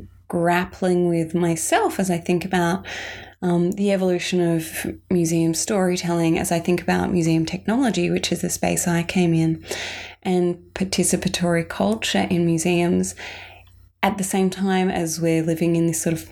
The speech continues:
post-truth environment where things can easily be dismissed as being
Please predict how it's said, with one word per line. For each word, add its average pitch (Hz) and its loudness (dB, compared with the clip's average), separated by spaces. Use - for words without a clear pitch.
post-truth - 0
environment 175 0
where 170 -10
things 170 0
can 180 0
easily 170 2
be 165 0
dismissed - 0
as 170 0
being 175 0